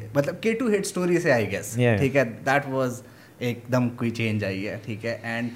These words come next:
Speaker 1: اگر کوالٹی کو دیکھ لیں، کوالٹی کو میں زیادہ ڈسکس نہیں کرتا کیونکہ چلے وہ اکوپمنٹ پہ ہی میٹر کرتا ہے، آپ کے
Speaker 2: ہوں۔
Speaker 1: تھوڑے سے جو ہے مائنڈ سیٹ، لیکن ایک اسٹوری کو بنانا، ٹھیک ہے، and ایک بندے کو سات منٹ، آٹھ منٹ اپنے ساتھ
Speaker 2: انگیج
Speaker 1: انگیج
Speaker 2: رکھنا۔
Speaker 1: کرنا، it's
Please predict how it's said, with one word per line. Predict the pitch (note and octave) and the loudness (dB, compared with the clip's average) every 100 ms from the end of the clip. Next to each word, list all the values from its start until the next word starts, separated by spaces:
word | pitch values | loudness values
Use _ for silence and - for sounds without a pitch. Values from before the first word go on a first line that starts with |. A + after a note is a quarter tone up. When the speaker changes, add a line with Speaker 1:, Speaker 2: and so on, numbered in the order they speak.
| - - - | -12 -20 -10
Speaker 1:
اگر | - C3+ | -2 0
کوالٹی | C#3 C#3+ D#3+ D#3 | 4 6 6 4
کو | D3+ | 2
دیکھ | C#3+ D3 | 2 2
لیں، | E3+ F#3+ A#2+ | 6 8 8
کوالٹی | - F3 | 6 2
کو | F3+ | 0
میں | E3+ | -2
زیادہ | D3 D3 D#3 | 0 0 0
ڈسکس | D3 - D3 | -2 -2 -2
نہیں | E3 | -2
کرتا | D3+ C#3 C3+ C#3 | 2 0 2 0
کیونکہ | C#3+ C3+ C#3+ | 2 0 0
چلے | D3 C3+ | 0 -2
وہ | B2 C3+ | 0 4
اکوپمنٹ | B2+ B2 B2 B2+ C3 A#2+ | 4 4 2 0 0 -2
پہ | B2 | -2
ہی | |
میٹر | A#2 A2 | -2 -2
کرتا | A2+ A2 G#2+ G#2+ | -2 -4 0 2
ہے، | G#2 | 4
آپ | G#2 - | 2 -2
کے | |
Speaker 2:
ہوں۔ | G#2+ | -2
Speaker 1:
تھوڑے | G2 G#2 | 0 -2
سے | G#2 | -6
جو | G2+ | -6
ہے | G2 | -6
مائنڈ | G2 G2 | -6 -8
سیٹ، | A2 A2 | -10 -8
لیکن | B2 E3 | -6 -4
ایک | E3+ | -4
اسٹوری | - F#3+ A3 | -4 -2 -2
کو | A3 | 0
بنانا، | D3 A2 A2 C3+ - - - - - | 0 2 2 0 -2 -10 -18 -20 -6
ٹھیک | B2+ B2 | -4 0
ہے، | C3+ - | 0 2
and | C3 C3+ | 0 0
ایک | B2+ | 0
بندے | C3+ D3 E3+ - | 0 0 -2 -2
کو | D#3+ D#3+ E3 E3 - | 0 2 2 -4 -8
سات | - C#3 D3 | 2 2 2
منٹ، | D#3 D3+ | -2 0
آٹھ | - C#3+ D3 | 2 2 2
منٹ | C#3+ C3 | 0 0
اپنے | B2+ C3 | -2 -2
ساتھ | C3 - | -2 -2
Speaker 2:
انگیج | A2 A2 G#2+ | 2 6 8
Speaker 1:
انگیج | G#2 G2 | 8 6
Speaker 2:
رکھنا۔ | - | 2
Speaker 1:
کرنا، | - A2+ C3+ | 0 0 0
it's | D3+ C3 A2 - | 0 -2 -6 -12